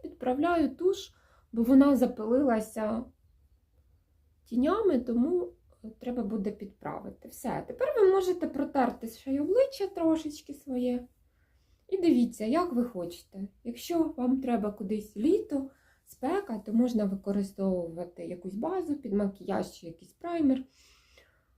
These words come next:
Це вже ви будете дивитися самі. <clears throat> Тепер використовуємо консилер. Я не пам'ятаю, який в мене новий, який старий.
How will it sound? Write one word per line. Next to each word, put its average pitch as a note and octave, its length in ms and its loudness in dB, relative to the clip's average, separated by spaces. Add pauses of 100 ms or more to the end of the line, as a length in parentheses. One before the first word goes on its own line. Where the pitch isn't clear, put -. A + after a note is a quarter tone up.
(160)
Це A#3 60 -8
вже B3 140 -2
ви A#3 100 4
будете G#3+ 380 0
дивитися G3 500 -2
самі. F#3 400 -8 (280)
<clears throat> B3+ 460 0 (1040)
Тепер E4 180 -2
використовуємо C4+ 920 2
консилер. E3 840 -4
Я G3 60 -4
не G3 120 0
пам'ятаю, G3+ 380 -2
який G3 220 -4
в - 20 2
мене F#3+ 220 2
новий, G3 340 2
який G3 260 -6
старий. G#4 420 -2